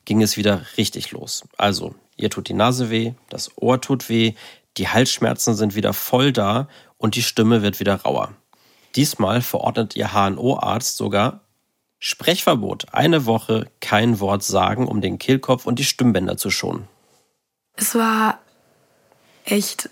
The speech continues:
Speaker 2: schwieriger als gedacht. Also ich dachte mir, okay, dann kann ich das auf mein Handy schreiben oder auf, äh, auf ein Blatt Papier und das meinen Freunden und meinen Eltern zeigen.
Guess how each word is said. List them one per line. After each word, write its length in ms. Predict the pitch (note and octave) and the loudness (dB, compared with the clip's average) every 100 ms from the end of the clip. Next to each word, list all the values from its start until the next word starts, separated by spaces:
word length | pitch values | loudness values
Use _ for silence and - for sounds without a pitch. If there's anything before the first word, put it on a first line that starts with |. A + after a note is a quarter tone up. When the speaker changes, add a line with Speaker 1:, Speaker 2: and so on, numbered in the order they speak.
| - | -4
Speaker 2:
schwieriger 580 | - A#3 A#3+ A#3 A#3 - | -2 0 0 2 0 -2
als 200 | G3 - | -4 -4
gedacht. 320 | G3+ A#3 A#3 | -2 -2 -2
Also 140 | G3 | -2
ich 120 | G#3 | -2
dachte 300 | - G3+ - | -2 -4 -2
mir, 280 | G3 G#3 G3 | 0 0 -2
okay, 400 | - - G3 G3+ G3 - - - - - - _ - | -6 -2 0 0 -4 -18 -20 -18 -20 -20 -20 _ -16
dann 300 | - - G3 | -10 -4 -2
kann 160 | F#3+ G#3 | 0 0
ich 140 | G3+ | -2
das 160 | - - | -4 -2
auf 60 | |
mein 140 | G#3 G3 | 0 2
Handy 260 | G3+ G#3 | 2 2
schreiben 380 | G3+ - F#3+ F#3+ | 2 -2 -2 -2
oder 360 | - G3+ G3 - | -2 0 2 2
auf, 420 | G3 G3 F#3+ - | -2 -4 -8 -10
äh, 420 | - G3 G3 G3+ F#3+ | -4 0 0 0 -2
auf 160 | - G3+ | -4 -2
ein 80 | G#3 | 0
Blatt 160 | G3 | 0
Papier 440 | A3+ G#3+ G#3 G3 F#3 | -2 -2 2 2 2
und 80 | F#3+ | -2
das 160 | F#3 | -2
meinen 160 | G3 G3 | -2 -2
Freunden 380 | - - G#3 G3 | -6 -8 -4 -2
und 300 | G3+ F#3+ - | -2 -4 -4
meinen 140 | G3 | -2
Eltern 340 | - G3 G3+ | -2 -2 -2
zeigen. 400 | G3 - G3+ G3+ | -4 -2 0 0